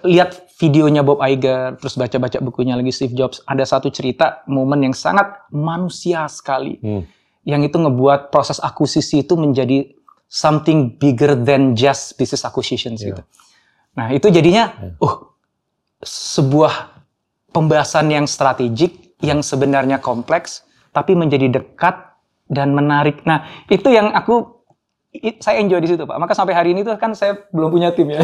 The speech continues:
Speaker 1: <laughs> Jadi
Speaker 2: Dan
Speaker 1: ngiri
Speaker 2: itu
Speaker 1: sama Pak
Speaker 2: karena
Speaker 1: Gita ini, timnya lengkap. <laughs>
Speaker 2: itu karena unsur manusia.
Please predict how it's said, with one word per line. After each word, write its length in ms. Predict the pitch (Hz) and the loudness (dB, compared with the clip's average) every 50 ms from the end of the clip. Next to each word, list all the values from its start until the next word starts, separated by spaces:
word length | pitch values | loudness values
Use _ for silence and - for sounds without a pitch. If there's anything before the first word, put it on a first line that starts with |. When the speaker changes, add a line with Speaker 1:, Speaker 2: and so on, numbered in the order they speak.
| - - 214 214 214 | 2 4 6 6 6
Speaker 1:
<laughs> 260 | 262 247 - - - | 4 2 0 -2 0
Jadi 140 | 185 214 277 285 | 2 4 6 6
Speaker 2:
Dan 20 | |
Speaker 1:
ngiri 180 | 294 302 294 302 | 6 6 6 6
Speaker 2:
itu 60 | 277 | 6
Speaker 1:
sama 160 | 277 254 254 | 6 6 6
Pak 140 | 254 254 220 | 6 6 6
Speaker 2:
karena 80 | 226 | 6
Speaker 1:
Gita 160 | 254 269 294 269 | 4 4 4 4
ini, 160 | 240 220 220 220 | 4 4 2 2
timnya 280 | - 240 226 254 262 | 4 4 4 4 4
lengkap. 260 | 247 220 214 226 185 - - 269 - - 294 277 277 311 | 4 4 4 4 4 4 2 2 4 4 4 4 6 4
<laughs> 400 | - - - - - - - 127 | 4 4 2 0 0 2 0 0
Speaker 2:
itu 120 | - 185 170 | 0 -2 -4
karena 300 | - 147 139 131 139 135 | -2 -2 -4 -2 -4 -4
unsur 320 | 127 123 117 - 123 110 | -4 -6 -6 -8 -8 -8
manusia. 500 | 110 110 107 113 117 - - - 85 | -8 -8 -10 -12 -14 -14 -16 -16 -16